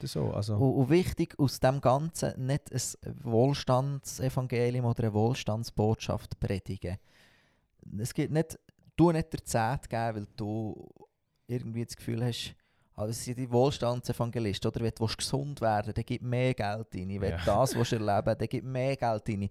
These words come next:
Speaker 2: So funktioniert es überhaupt nicht.
Speaker 1: Das gibt's
Speaker 2: Du
Speaker 1: nicht.
Speaker 2: hast keinen Anspruch auf irgendwelche Segen, weil du Geld gibst.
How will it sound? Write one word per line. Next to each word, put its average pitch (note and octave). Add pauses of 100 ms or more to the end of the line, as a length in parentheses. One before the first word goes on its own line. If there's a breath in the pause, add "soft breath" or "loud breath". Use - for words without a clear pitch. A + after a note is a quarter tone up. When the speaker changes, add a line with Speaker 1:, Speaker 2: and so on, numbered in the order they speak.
(280 loud breath)
Speaker 2:
So C3+
funktioniert A2
es G2
überhaupt G2
nicht. D#2+ (500 soft breath)
Speaker 1:
Das -
gibt's -
Speaker 2:
Du C3
Speaker 1:
nicht. -
Speaker 2:
hast -
keinen D3 (120)
Anspruch C3
auf -
irgendwelche A#2+
Segen, B2+ (560)
weil G#2+
du A#2+
Geld A2
gibst. -